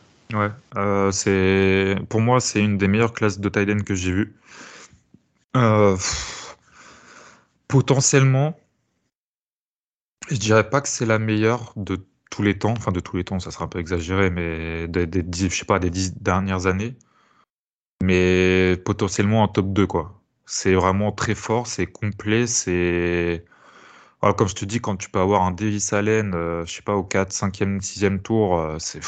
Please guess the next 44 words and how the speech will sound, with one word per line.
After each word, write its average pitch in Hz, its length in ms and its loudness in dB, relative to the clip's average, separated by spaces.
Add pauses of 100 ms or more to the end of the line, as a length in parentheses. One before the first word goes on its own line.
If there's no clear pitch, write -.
(260)
<laughs> - 280 -20
c'est - 180 -2
rare, 107 240 4
alors 90 140 2
que 87 40 -2
normalement, 90 420 -2
bah, 90 140 0
t'avais 87 400 -4
un 104 200 -2
ou 98 120 -4
deux 95 120 -2
tight 92 280 -2
ends, 110 220 0 (100)
et 95 120 -8
puis - 140 -12
le 90 80 -2
reste, 101 360 -4
tu - 100 -20
te - 80 -16
disais, 87 220 -8
ouais, 90 180 -2
bon, 90 180 -6
bof, 95 580 -4 (160)
c'est - 200 -2
à, 87 80 0
surtout 95 320 -4
à 95 40 2
développer. 92 540 0 (500)
Là, 95 220 -2
t'as 92 140 -2
quand 95 160 -2
même 95 160 2
beaucoup 92 340 -6
de 98 140 -2
profils 98 380 -8
différents, 95 680 -2 (520)
des 95 120 6
joueurs, 101 360 4
euh, 87 160 4
qui - 160 -8
ont 98 100 0
produit, 98 440 -2
qui - 100 -6
ont, 87 320 -2